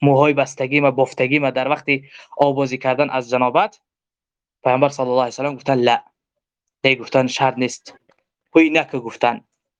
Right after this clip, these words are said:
جایزه هوی کنی؟ جایزه، لیکن واجب نیست. ایتا می‌تونه هوی کنه، پال موی سرش تر کنه. مثلاً، یکی اگر خواهد که مثلاً نکنه، موی سرش هم تا هوش می‌کنه، تای سرش آب می‌ته،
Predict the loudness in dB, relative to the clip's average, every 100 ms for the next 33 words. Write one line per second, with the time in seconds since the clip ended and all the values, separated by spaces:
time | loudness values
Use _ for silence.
0 | 0 2 2 0 -2 -2 -4 -4 0 4
1 | 4 4 2 0 2 2 2 0 -4 -4
2 | -2 0 0 0 0 2 2 2 0 -2
3 | 2 0 0 -4 -2 -2 -4 0 0 0
4 | -4 -4 -4 -4 -8 -12 _ _ _ -2
5 | 0 -2 0 0 0 -4 -8 -4 0 2
6 | 2 2 0 -2 -6 _ _ _ 2 2
7 | 0 -2 -2 -2 -2 -2 -2 0 0 0
8 | -2 -2 -2 -2 -4 0 0 0 -2 -4